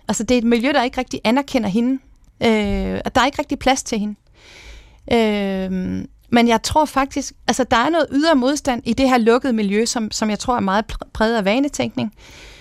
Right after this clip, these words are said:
Men så er der også, at Inge Lehmann har en livslang fejde med sin professor på instituttet, som hedder Niels Erik Nørlund. Og han er Bohrs svoger. Så det hele er også sådan meget sammenspist. I hvert fald er det sådan, at, at hun sidder, hun,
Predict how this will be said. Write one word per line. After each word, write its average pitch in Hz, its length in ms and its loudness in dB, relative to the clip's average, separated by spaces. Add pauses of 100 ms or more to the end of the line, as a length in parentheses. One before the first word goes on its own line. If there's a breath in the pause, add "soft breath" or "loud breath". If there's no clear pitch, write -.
(140 loud breath)
Men 233 140 4
så 294 120 0
er 277 160 0
der 294 100 0
også, 247 360 -4
at 226 140 -4
Inge 233 200 -2
Lehmann 254 340 -2
har 254 300 -2
en 247 160 2
livslang 240 560 -2
fejde 233 360 0
med 220 180 0
sin 214 260 0
professor 285 520 0 (380)
på 226 160 0
instituttet, 220 600 -2
som - 160 -2
hedder 196 420 -2
Niels 196 280 -2
Erik 202 140 -2
Nørlund. 202 380 0 (280 soft breath)
Og 214 100 2
han 240 160 4
er 277 40 4
Bohrs 254 360 0
svoger. 277 440 -2 (300 soft breath)
Så 277 120 -2
det 240 140 2
hele 294 260 2
er 311 160 0
også 254 200 -2
sådan 277 200 2
meget 247 440 0 (260 soft breath)
sammenspist. - 920 -2 (760 loud breath)
I 262 100 2
hvert 294 200 4
fald 277 260 2
er 247 120 4
det 285 140 -2
sådan, 220 580 -2
at, - 380 -6 (200)
at - 140 0
hun 247 180 2
sidder, 302 420 -2
hun, 226 160 0